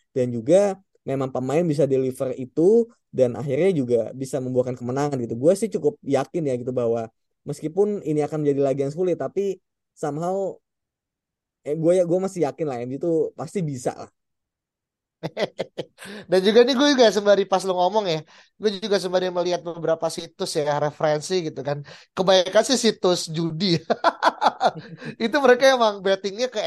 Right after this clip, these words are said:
Speaker 2: M U semua sih. Even kayak ada yang, yang bilang tiga satu lah, dua satu lah, ada yang penalti. Dan semoga sih nggak penalti ya. Karena menurut gue cukup deg-degan kalau penalti itu kayak lu bisa aja tim besar, tapi ketika mental lu ciut,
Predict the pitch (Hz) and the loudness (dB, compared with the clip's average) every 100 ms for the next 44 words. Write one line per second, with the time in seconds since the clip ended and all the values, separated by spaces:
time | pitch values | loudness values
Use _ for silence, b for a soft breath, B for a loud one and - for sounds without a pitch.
0 | 160 170 165 170 170 175 165 160 139 127 | -4 -4 -6 -6 -4 0 -2 -2 -8 -10
1 | 123 b b b - 180 175 196 185 160 | -16 b b b -4 0 0 2 2 4
2 | 156 151 151 147 139 139 - 143 131 147 | 4 4 4 2 0 -4 -12 -6 -4 -2
3 | 147 143 139 120 139 143 139 139 131 127 | -4 -6 -12 -8 -4 -4 -2 -2 -4 -4
4 | 127 - 196 196 _ - 170 175 170 147 | -6 0 0 0 _ -4 2 2 2 -2
5 | 139 135 202 196 - 190 180 165 160 b | -4 -2 0 0 -2 -2 2 2 0 b
6 | b b - 151 151 147 147 160 196 196 | b b -12 -6 -6 -4 -6 0 0 0
7 | 170 147 139 143 147 180 185 220 254 202 | -4 -8 -8 -8 -2 2 4 4 4 2
8 | 180 185 180 202 226 208 180 - _ - | 4 2 4 4 4 4 4 0 _ -4
9 | 165 226 233 190 233 233 - 196 - 175 | 2 2 0 0 0 0 -6 -8 -6 -4
10 | 180 190 214 208 202 196 190 196 214 214 | -4 0 0 2 2 2 0 0 -2 2
11 | 247 240 208 185 180 180 b b _ 202 | 2 4 2 2 2 0 b b _ 0
12 | 214 269 269 202 202 190 208 240 226 190 | 4 6 6 2 -6 -6 -4 -4 -6 -10
13 | 180 - 233 233 214 214 240 226 190 185 | -8 0 2 2 -4 -4 -8 -8 -4 -4
14 | 190 185 185 185 185 196 196 240 | -4 -6 -4 -4 -4 -8 0 0